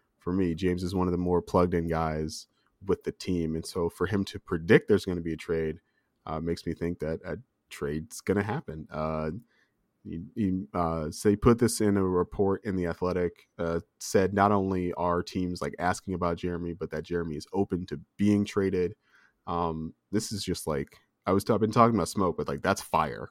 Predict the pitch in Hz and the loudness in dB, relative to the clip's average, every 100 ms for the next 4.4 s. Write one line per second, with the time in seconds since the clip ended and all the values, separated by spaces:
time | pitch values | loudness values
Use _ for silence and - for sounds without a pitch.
0 | - 85 80 80 90 92 87 87 92 92 | -6 -2 0 -2 -2 -2 -2 -2 0 0
1 | 90 - - 80 80 67 76 _ _ _ | -2 -6 -2 0 0 -6 -10 _ _ _
2 | _ - - 85 78 78 76 71 71 71 | _ -8 -4 -2 -2 -2 -4 -4 -4 -8
3 | - _ 90 82 87 80 78 78 - 82 | -12 _ -8 -4 -4 -4 -4 -6 -4 -4
4 | 82 76 78 - | -2 -4 -6 -8